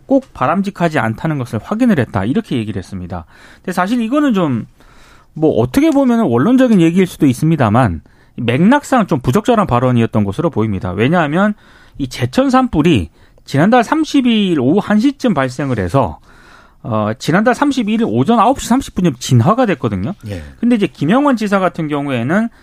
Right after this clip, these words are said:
Speaker 1: 산불이 진화되지 않았던 삼월 삼십일 밤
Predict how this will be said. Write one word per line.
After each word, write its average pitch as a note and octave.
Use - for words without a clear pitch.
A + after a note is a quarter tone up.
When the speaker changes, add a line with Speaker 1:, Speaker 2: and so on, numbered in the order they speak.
Speaker 1:
산불이 B3+
진화되지 F#3+
않았던 A#2
삼월 C#4+
삼십일 B3
밤 B2